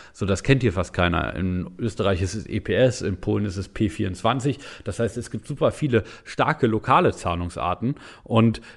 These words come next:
da dann einfach zu sagen, okay, je nach I-P-Adresse, wo die herkommen, wähle ich die dann in meinem Mix. Dafür nehme ich dann vielleicht eine mehr raus, dass ich sage, okay, hier biete ich jetzt nicht Ing Diva in Polen an, ne, und hab dafür P-, P vierundzwanzig drin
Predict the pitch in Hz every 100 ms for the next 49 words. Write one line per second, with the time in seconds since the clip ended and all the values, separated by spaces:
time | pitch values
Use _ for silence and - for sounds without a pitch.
0 | - 127 143 135 127 127 - 117 120 120
1 | 78 - 135 117 131 117 101 107 202 190
2 | 143 139 135 107 104 110 156 160 143 -
3 | - - 127 123 - 139 131 113 104 101
4 | 110 180 - - - 120 113 127 117 113
5 | 98 107 98 98 95 95 - _ - 101
6 | 104 98 98 - 104 95 95 123 151 135
7 | 110 92 92 101 98 90 - 104 92 101
8 | 98 - 95 104 98 92 101 90 127 120
9 | - 135 131 117 104 123 127 117 107 87
10 | 95 101 - 143 151 131 127 135 120 170
11 | 190 - - - 117 120 117 107 120 -
12 | - 117 - 113 117 104 98 135 127 120
13 | - 120 127